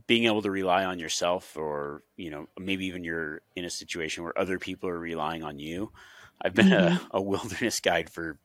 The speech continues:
Speaker 1: uh, I think over twenty years now. And, y-, you know, the thing that I loved about it when I first started, I was eighteen years old, and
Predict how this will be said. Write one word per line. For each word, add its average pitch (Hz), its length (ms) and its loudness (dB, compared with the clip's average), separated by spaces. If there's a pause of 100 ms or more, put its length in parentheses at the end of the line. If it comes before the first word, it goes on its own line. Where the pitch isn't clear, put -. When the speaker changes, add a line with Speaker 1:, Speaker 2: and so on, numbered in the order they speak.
Speaker 1:
uh, 82 260 -2
I - 40 -6
think - 280 -12 (560)
over 95 140 -4
twenty 98 260 -4
years 85 300 -4
now. 78 260 -4 (460)
And, 95 440 6 (320)
y-, 104 220 -20
you 123 200 2
know, 110 100 4
the 101 160 -2
thing 110 220 2
that 101 220 0
I 90 220 2 (600)
loved 110 360 0
about 87 280 0
it - 80 -4
when 85 80 -4
I 80 80 -4
first 92 240 -4
started, 85 240 -2
I 76 60 -2
was 78 220 -8
eighteen 107 380 -2
years 90 240 -6
old, 71 240 -6 (640)
and 87 580 0